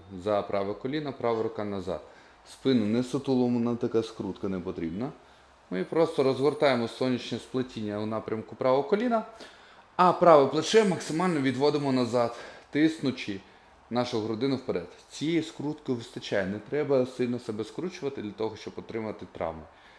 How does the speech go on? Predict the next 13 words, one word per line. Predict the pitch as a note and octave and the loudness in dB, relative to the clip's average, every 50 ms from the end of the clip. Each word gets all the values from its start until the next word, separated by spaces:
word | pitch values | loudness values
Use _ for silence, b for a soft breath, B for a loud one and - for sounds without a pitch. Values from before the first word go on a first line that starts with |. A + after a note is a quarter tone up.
| B B B B B | B B B B B
Нам | - A2 C3+ D#3+ | -2 -2 -2 -2
цього | D#3 - B2 G#2 G#2 G#2 | -2 -4 -4 -2 -2 -2
достатньо. | G2 A#2+ - - - D#2+ D2+ - D#2 - B B B B B B | -2 -4 -6 -4 -6 -6 -6 -6 -12 -18 B B B B B B
Ця | - - G2+ E2+ | 0 2 2 2
рука | D#2+ D#2+ - E2+ | 2 0 -4 -6
тисне | - - F2+ F2 - A#2 A2+ | -6 -6 -6 -6 -6 -6 -6
сюди, | - - C#3+ E3 F3 F#3 E3+ F3+ - - - | -6 -4 0 2 2 2 0 -2 -8 -12 -10
задня | A2 G2 A2 G2+ F2+ F2+ F2+ | -6 -2 -2 0 0 -2 -2
рука | F2+ F#2 - F#2+ F2+ | -4 -4 -4 -4 -6
тисне | - - G2 G2 - - C3 | -6 -6 -10 -10 -8 -10 -10
вперед. | B2+ - D#3+ E3 F3 F3 E3+ F3 - - - - _ b b b b b b b b b b - | -4 0 2 2 2 2 0 -2 -8 -18 -20 -20 _ b b b b b b b b b b -4
Тримаємо | - C3+ C3 A2 F2+ E2 E2 - D#2+ F2+ | 0 0 0 0 0 -4 -6 -8 -10 -10
вдих. | F#2 F2+ F#2 B2+ D#3+ D#3+ - | -6 -4 -2 0 0 -2 -4